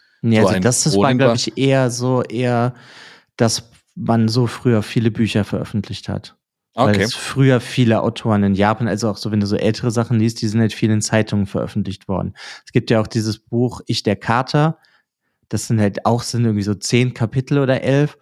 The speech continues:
Speaker 1: Und die sind auch einzeln in der Zeitung erschienen in Japan.
Speaker 2: Mhm, okay.
Speaker 1: Das halt war noch was früher, aber ich, also ich glaub, das war eher so,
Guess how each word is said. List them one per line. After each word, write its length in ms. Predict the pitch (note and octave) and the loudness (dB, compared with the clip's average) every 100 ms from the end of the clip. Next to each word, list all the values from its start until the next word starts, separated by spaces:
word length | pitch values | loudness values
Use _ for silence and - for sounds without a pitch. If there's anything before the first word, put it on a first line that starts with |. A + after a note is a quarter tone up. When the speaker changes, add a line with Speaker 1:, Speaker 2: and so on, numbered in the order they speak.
| _ - | _ -4
Speaker 1:
Und 160 | A2+ | 0
die 80 | B2+ | 2
sind 140 | B2 | 2
auch 200 | F#2+ B2+ - | 2 0 0
einzeln 580 | A2 C3+ C3+ - A#2+ | 2 2 2 2 2
in 140 | A#2+ A2+ | 0 0
der 120 | G#2 | 0
Zeitung 380 | - G#2+ G#2+ F#2+ | 0 -2 0 -2
erschienen 340 | F2+ - F#2 | -4 -2 -2
in 100 | F2+ | 0
Japan. 440 | F2 F2 G2 F#2+ F#2 _ _ _ _ _ | -2 -4 -6 -8 -8 _ _ _ _ _
Speaker 2:
Mhm, 360 | - G2 B2+ G3 | -6 -2 -2 -4
okay. 320 | - G2 A#2 E3 _ _ _ _ _ _ | -4 0 0 -2 _ _ _ _ _ _
Speaker 1:
Das 320 | G#2 G#2+ - | -6 -4 -2
halt 320 | G2+ - - - | -2 -4 -12 -6
war 140 | A2+ A2+ | 0 2
noch 160 | G#2+ | 2
was 140 | G2 - | 0 -4
früher, 400 | - C3 C3+ A#2 | -2 2 2 4
aber 140 | G#2+ | 2
ich, 240 | G#2 - - | 0 -4 -8
also 140 | G#2 G2 | -6 -6
ich 80 | |
glaub, 160 | - A2 | -6 -6
das 220 | G#2 - | -4 -2
war 100 | G2 | -2
eher 220 | - F2+ | 0 -2
so, 340 | E2+ F#2 F#2+ | -2 -4 -6